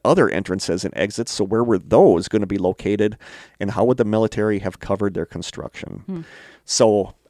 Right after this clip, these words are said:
Speaker 1: I don't know. It, it's weird. Some of it is weird to me, but
Speaker 2: I'm not buying the plumbing excuse, but I don't know if it's <laughs> what they're getting at.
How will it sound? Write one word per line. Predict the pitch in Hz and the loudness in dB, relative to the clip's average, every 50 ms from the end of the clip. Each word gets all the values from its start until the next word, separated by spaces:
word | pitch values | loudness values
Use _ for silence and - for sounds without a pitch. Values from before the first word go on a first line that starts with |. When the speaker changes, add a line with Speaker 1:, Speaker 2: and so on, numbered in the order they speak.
| _ | _
Speaker 1:
I | - 139 | 4 6
don't | 143 151 143 | 8 8 8
know. | 123 95 85 - | 6 4 2 0
It, | - 131 139 131 | 0 0 0 2
it's | 131 139 139 - 135 | 4 4 4 2 0
weird. | 123 107 110 127 127 131 156 175 175 165 | -4 -2 -2 0 2 4 4 4 2 2
Some | - - - 127 123 139 | -2 0 0 2 2 4
of | 143 147 | 6 6
it | 135 | 6
is | 127 120 120 117 | 6 4 0 0
weird | 98 98 104 104 117 131 - | 0 0 2 2 2 2 2
to | - 143 | 0 0
me, | 156 170 175 175 151 - _ _ _ _ _ _ _ _ _ _ _ _ _ _ _ _ _ _ _ _ _ | 2 2 0 0 -2 -6 _ _ _ _ _ _ _ _ _ _ _ _ _ _ _ _ _ _ _ _ _
but | 113 110 104 104 101 - - _ _ _ _ _ _ _ _ _ _ _ _ - | 4 4 4 4 2 0 -6 _ _ _ _ _ _ _ _ _ _ _ _ -4
Speaker 2:
I'm | 226 | -2
not | 247 277 247 208 | -2 -2 -2 0
buying | 202 214 196 196 202 | 0 0 0 0 -2
the | 185 147 | -6 -8
plumbing | - - - - 165 143 139 165 196 214 226 | -10 -12 -10 -8 -6 -6 -4 -6 -6 -4 -4
excuse, | 240 254 254 - - - - - 277 285 294 294 285 - - | -4 -4 -6 -8 -16 -16 -10 -6 -4 -4 -4 -4 -6 -10 -12
but | - - 196 180 170 160 151 - | -6 -2 -2 0 0 -2 -4 -6
I | - 165 165 | -6 -6 -6
don't | 165 151 147 | -6 -6 -8
know | 143 143 143 151 156 160 | -8 -8 -8 -8 -8 -10
if | 160 - | -12 -10
it's | - 151 147 - - - - - - _ _ _ _ _ _ | -10 -10 -10 -10 -10 -10 -10 -10 -12 _ _ _ _ _ _
<laughs> | _ _ _ _ _ _ _ | _ _ _ _ _ _ _
what | 165 185 - - | -4 -4 -2 0
they're | 190 180 | -4 -4
getting | 160 151 180 180 180 190 175 160 151 | -2 -2 -2 -2 0 -2 -4 -4 -6
at. | 151 151 160 165 165 - - | -6 -4 -4 -4 -6 -8 -10